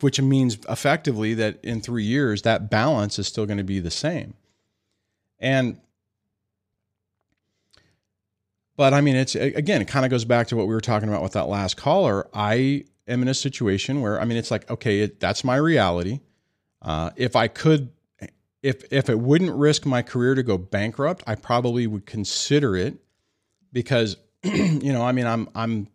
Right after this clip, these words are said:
I'm just, I'm hosed, you know? I, uh, so I would love to be able to do something for my kids for college. Unfortunately, I can't. Um, what the ex did when she signed the lo-, I was surprised. So, so for my daughter,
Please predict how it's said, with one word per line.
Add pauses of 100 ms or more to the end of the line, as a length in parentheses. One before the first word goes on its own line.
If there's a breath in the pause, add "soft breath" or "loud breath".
I'm
just, (220)
I'm
hosed, (1080)
you
know? (540)
I,
uh,
so
I
would
love
to
be
able
to
do
something
for
my
kids
for
college.
Unfortunately, (100)
I
can't. (760)
Um, (920)
what
the
ex
did
when
she
signed
the
lo-,
I
was
surprised.
So,
so
for
my
daughter,